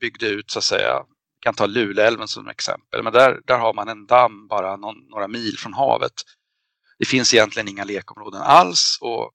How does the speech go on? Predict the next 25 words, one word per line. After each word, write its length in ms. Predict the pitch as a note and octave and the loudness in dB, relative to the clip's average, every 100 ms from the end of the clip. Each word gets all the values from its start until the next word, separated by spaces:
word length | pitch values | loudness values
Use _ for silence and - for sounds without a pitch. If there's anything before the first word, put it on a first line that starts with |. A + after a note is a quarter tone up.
| - | -6
fisken 320 | A2+ - A2+ | -2 -2 -4
har 120 | A2+ | -6
inga 180 | A#2 G#2+ | -6 -6
möjligheter 600 | A2 A#2 G2 G2 G#2 A#2 | -2 -2 -2 -8 -8 -8
att 120 | A2 | -6
vandra, 360 | A2+ G2 G2 A2 | -6 -6 -4 -6
liksom. 340 | - - - - | -6 -10 -12 -14
Och 100 | - | -6
där, 120 | B2+ - | -4 -2
där 120 | B2+ | -4
finns 320 | - A#2 - | -6 -4 -2
det, 280 | A#2+ A#2 B2 - | 0 -2 -2 -8
de 220 | C#3 C3+ | -6 0
älvarna 360 | B2 G#2+ A2 | 0 2 -2
har 240 | G2 A#2 C#3 | 0 4 4
ingen 220 | F#2 G#2 | 2 -8
potential 720 | - G2+ G#2 - F#2+ F#2 G#2 - _ | -18 -16 -10 -8 -8 -12 -14 -20 _
om 120 | A2+ | -8
man 140 | G#2+ G#2+ | -6 -6
inte 500 | G2+ _ G2 G2+ - - | -14 _ -8 -8 -8 -8
gör 200 | G#2+ G#2 | -6 -6
något 200 | A2 - | -10 -12
oerhört 420 | A2+ A2+ A2+ - | -2 2 2 2
radikalt 560 | A2 - - - - - | -2 -4 -2 -2 -2 -6
då. 120 | - | -20